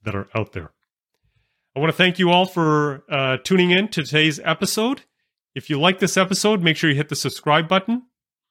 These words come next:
Click on the like button as well. Give us a good five-star rating. That really helps to get the word out and get more listeners, uh, to come in and understand our dividend approach.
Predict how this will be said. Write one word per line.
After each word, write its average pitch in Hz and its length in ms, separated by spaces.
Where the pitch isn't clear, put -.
Click 156 200
on 165 80
the 143 80
like 151 240
button 165 220
as 131 120
well. 175 400
Give 147 160
us 156 140
a 143 60
good 151 320
five-star 160 520
rating. 180 480
That 131 220
really 143 240
helps 147 320
to 156 100
get 135 160
the 139 60
word 131 260
out 160 300
and 131 100
get 135 200
more 127 160
listeners, 196 560
uh, 113 320
to - 80
come 151 300
in 160 140
and 147 200
understand 139 580
our 127 260
dividend 127 480
approach. - 640